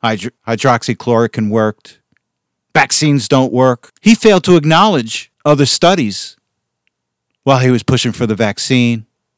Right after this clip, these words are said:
while he was pushing for remdesivir, but not when it suits him. And the Cochrane study called it, him out on it because, and the other studies that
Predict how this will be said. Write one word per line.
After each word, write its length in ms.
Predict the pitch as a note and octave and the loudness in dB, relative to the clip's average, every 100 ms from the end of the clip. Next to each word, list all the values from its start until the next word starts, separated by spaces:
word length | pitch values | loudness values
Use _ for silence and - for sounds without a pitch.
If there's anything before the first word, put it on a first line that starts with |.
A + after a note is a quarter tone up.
| _ _ _ _ _ _ _ _ _ _ | _ _ _ _ _ _ _ _ _ _
while 140 | A#2+ | -4
he 40 | G#2 | -4
was 140 | G2+ | -6
pushing 320 | - B2 A2+ | -4 -4 -4
for 180 | - A2+ | -6 -4
remdesivir, 840 | G2+ G2 A2 A2+ A#2 A2+ A2+ A2 - _ - | -2 -2 -4 -4 -4 -2 -2 -4 -10 _ -4
but 100 | C#3+ | 0
not 220 | D#3 E3 | 2 4
when 100 | F3 | 4
it 120 | F3 | 2
suits 280 | - F3+ - | 2 0 2
him. 300 | G3 G#3 B2+ _ _ _ _ | 2 0 -2 _ _ _ _
And 120 | C#3+ D3 | 0 2
the 40 | |
Cochrane 320 | E3+ G#3 A#3 | 2 2 2
study 300 | - F3 D3+ | 2 2 2
called 260 | - E3+ D3 | 2 2 4
it, 240 | D#3 - | 2 2
him 160 | C3+ D#3+ | 2 2
out 220 | F3+ C4+ | 4 4
on 180 | C3 G2 | 2 -2
it 80 | F2+ | -4
because, 600 | B2 C#3+ B2+ A#2+ - - _ _ _ _ _ _ | -4 2 2 2 -4 -14 _ _ _ _ _ _
and 120 | - C3+ | -2 0
the 80 | |
other 100 | E3 | 2
studies 380 | D#3 - D3+ C3 | 0 0 0 2
that 180 | C#3 A#2+ | 0 0